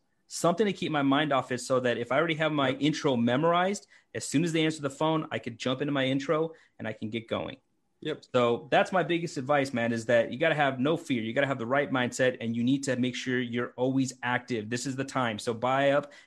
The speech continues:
Speaker 1: A leads, buy up B leads, do whatever you can within your budget. But whatever it is, make sure you are active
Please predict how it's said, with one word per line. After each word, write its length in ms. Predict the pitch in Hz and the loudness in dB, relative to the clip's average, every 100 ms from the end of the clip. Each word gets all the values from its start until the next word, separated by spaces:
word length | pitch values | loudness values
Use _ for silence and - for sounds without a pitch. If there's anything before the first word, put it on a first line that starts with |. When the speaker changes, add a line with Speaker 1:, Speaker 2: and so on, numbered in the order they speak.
| - | -8
Speaker 1:
A 160 | 135 151 | -2 2
leads, 260 | 143 151 117 | 2 0 0
buy 280 | 127 143 | 0 2
up 120 | 139 120 | 0 0
B 160 | 139 | 0
leads, 320 | 143 147 127 | 2 0 0
do 140 | 117 151 | 0 0
whatever 220 | 165 160 | 2 -2
you 120 | 151 | -4
can 220 | 143 147 | -6 -4
within 200 | 139 139 | -4 -2
your 120 | 123 113 | -2 0
budget. 460 | 131 139 170 165 - _ - | -2 0 -2 -4 -12 _ -6
But 140 | 131 | -4
whatever 440 | 120 120 123 139 156 | 2 4 4 2 2
it 120 | 151 | 2
is, 260 | 147 120 113 | 2 0 -2
make 520 | 113 117 127 139 - | 0 2 0 -2 -12
sure 540 | - - 131 123 117 117 | -12 -4 -2 -2 -4 -8
you 340 | 113 113 117 101 | -8 -4 -4 -2
are 220 | 113 - 113 | -4 -6 -6
active 580 | 113 - 107 95 - | -8 -6 -8 -8 -10